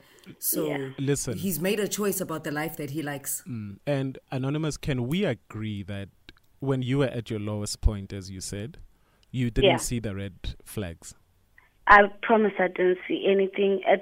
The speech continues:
Speaker 2: first, he really came through as a person who wanted to support me and my child.
Speaker 3: Ah, ah,
Speaker 2: He want-
Speaker 3: stop right there. You, but you did not see the red flags.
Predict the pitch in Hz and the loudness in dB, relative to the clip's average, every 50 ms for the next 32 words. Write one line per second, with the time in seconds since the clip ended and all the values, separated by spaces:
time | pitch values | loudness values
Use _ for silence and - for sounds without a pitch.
0 | - - - 240 240 240 233 233 - - 214 214 202 185 190 196 196 190 190 202 | 0 -2 4 6 6 6 6 2 -4 -2 -2 -2 0 0 -2 -2 -2 -2 -2 -2
1 | 196 196 196 196 190 - - - - - - _ _ _ _ - 247 226 226 233 | -2 -2 -4 -4 -6 -10 -18 -20 -20 -20 -20 _ _ _ _ 10 10 12 12 10
2 | 214 226 - 233 214 208 196 196 196 - 226 220 220 - 208 208 196 202 202 202 | 4 4 6 6 6 6 6 0 -2 2 0 0 0 0 0 2 2 6 6 6
3 | 196 196 202 202 196 - 190 - - 208 196 190 - 196 196 196 - 185 185 180 | 6 6 4 -2 -6 -6 -10 -4 -4 -4 -4 0 -2 -2 -2 0 2 0 0 2
4 | 180 180 175 180 175 175 - - 175 85 87 87 - - 123 143 220 - 208 175 | 2 0 0 0 -2 -2 0 0 0 0 0 -2 -4 -6 -6 -6 -6 -8 -6 -6
5 | 185 - 185 180 180 180 - - - - - 127 139 175 - 123 113 113 107 - | -4 -2 0 0 0 0 -2 -4 -6 -8 -4 -4 -6 -4 -4 -4 -4 -4 -6 -8
6 | - 101 92 85 - _ _ _ _ - 110 113 117 104 - _ - 117 113 107 | -8 -10 -10 -10 -12 _ _ _ _ -8 -4 -4 -4 -4 -6 _ -6 -6 -6 -6
7 | - 117 123 104 - 120 113 95 113 117 120 117 - - - - 165 165 156 117 | -6 -10 -10 -6 -6 -8 -6 -6 -6 -8 -6 -6 -6 -8 -2 0 0 0 0 -2
8 | 113 98 92 90 87 - - - - 92 85 85 - - - - | -4 -6 -8 -10 -12 -14 -16 -14 -14 -14 -14 -14 -16 -18 -20 -20